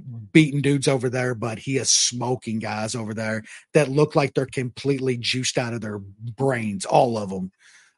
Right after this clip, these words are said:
Um, those are the type of dudes I wanna see somebody knocking the fuck out instead of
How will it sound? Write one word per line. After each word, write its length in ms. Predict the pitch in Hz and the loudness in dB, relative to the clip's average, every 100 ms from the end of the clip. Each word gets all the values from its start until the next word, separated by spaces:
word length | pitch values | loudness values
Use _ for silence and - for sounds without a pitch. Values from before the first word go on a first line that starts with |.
| - | -8
Um, 460 | 123 113 107 98 - _ _ - | -4 -2 -4 -6 -10 _ _ 4
those 340 | 139 175 185 | 10 12 12
are 80 | 175 | 10
the 120 | 160 | 10
type 280 | 165 151 147 | 6 4 4
of 100 | 123 | 2
dudes 220 | 143 139 | 2 2
I 80 | 135 | 2
wanna 240 | 135 131 | 2 0
see 180 | - 131 | 0 2
somebody 460 | - 135 120 117 117 | 2 2 -2 -4 -4
knocking 360 | 123 117 - | -4 -4 -4
the 80 | 110 | -6
fuck 280 | - 110 110 | -4 -6 -4
out 380 | 104 98 87 - _ _ _ _ | -4 -4 -6 -12 _ _ _ _
instead 400 | 123 120 - 135 | -6 -2 2 2
of 300 | 127 117 - | 0 -6 -10